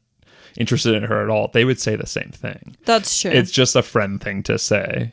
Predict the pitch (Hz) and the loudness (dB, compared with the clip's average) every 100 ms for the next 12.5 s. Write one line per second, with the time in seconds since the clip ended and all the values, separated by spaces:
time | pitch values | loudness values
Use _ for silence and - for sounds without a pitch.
0 | _ 113 107 202 190 120 113 147 185 165 | _ 0 2 0 2 2 2 2 4 4
1 | 165 151 - 131 - - 120 107 107 120 | 2 0 0 -2 0 0 0 0 2 4
2 | 113 110 104 - 110 107 107 117 110 110 | 4 4 2 2 2 2 2 0 0 -2
3 | 117 151 123 127 139 123 113 _ _ - | -4 -4 -2 -4 -6 -12 -14 _ _ -2
4 | 135 123 120 117 117 117 - _ _ - | 2 4 2 2 -2 -2 -12 _ _ -20
5 | - - 143 139 120 151 135 131 117 - | -14 -6 -2 0 0 0 2 2 2 4
6 | 151 120 - 117 113 - 120 117 110 120 | 2 2 0 -4 -4 -4 -4 -4 -2 -2
7 | 113 113 - 123 113 110 - - - 139 | 0 -2 0 0 0 -4 -12 -20 -4 0
8 | 123 120 - _ _ 135 113 107 107 113 | 4 2 0 _ _ 0 2 2 0 0
9 | 107 107 - - - - - 123 - - | 0 -2 -6 -8 -10 -4 2 2 2 -2
10 | - 113 110 110 - - 92 92 - 113 | 0 4 4 2 -2 -4 -4 -6 -4 -4
11 | 104 107 117 104 - 107 98 95 92 95 | -4 -6 -4 -4 -4 -6 -6 -4 -4 -4
12 | 92 92 92 92 - | -4 -4 -4 -6 -8